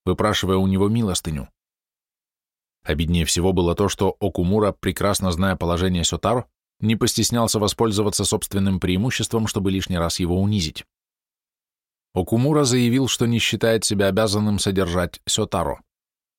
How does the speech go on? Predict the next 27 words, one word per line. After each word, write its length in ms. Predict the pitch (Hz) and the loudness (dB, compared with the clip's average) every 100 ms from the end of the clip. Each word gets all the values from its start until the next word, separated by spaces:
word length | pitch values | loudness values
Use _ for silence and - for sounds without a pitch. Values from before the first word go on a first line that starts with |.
| _ _ _ _ _ | _ _ _ _ _
Опешивший 600 | - 80 104 110 90 107 95 | -2 0 2 0 0 0 0
Сётаро 400 | 98 104 104 92 | 0 0 0 0
пробормотал, 580 | 98 92 92 92 101 | 0 0 0 0 0
что 160 | 98 104 | 0 -2
своим 320 | - 98 92 | 0 0 0
отказом 440 | 90 - 101 95 90 | 0 -2 0 0 -2
тот 120 | 92 | -2
ставит 320 | - 98 98 | -2 -2 0
его 180 | 98 95 | 0 -2
в 80 | 85 | 0
безвыходное 600 | 95 90 98 101 107 101 | -2 0 -2 -2 -2 -2
положение, 580 | 107 117 143 92 62 - _ _ _ _ _ | -2 0 -2 -2 -8 -14 _ _ _ _ _
ведь 180 | 82 76 | -4 -2
до 100 | 82 | -2
сих 220 | - 82 | -2 -4
пор 280 | - 104 - | 0 0 0
Окумура 480 | 101 90 90 104 95 | -4 -2 0 2 0
позволял 460 | 92 87 87 101 | -2 -2 0 0
ему 240 | 98 90 92 | 2 0 0
рассчитывать 500 | 90 - - 101 98 | 0 -2 -2 -2 -2
на 60 | |
своё 260 | 87 95 95 | -4 0 -2
покровительство. 800 | - 85 107 117 82 78 - - _ _ _ _ _ _ _ _ _ _ _ _ _ _ - | -2 -4 -2 -2 -4 -6 -6 -12 _ _ _ _ _ _ _ _ _ _ _ _ _ _ -6
Ссора 400 | - 117 123 127 | -2 2 2 2
разгоралась 680 | 120 107 104 107 107 - - | 0 0 2 2 0 -2 -4
всё 160 | - 117 | -2 0
сильнее. 520 | 120 107 90 65 | 0 0 -2 -6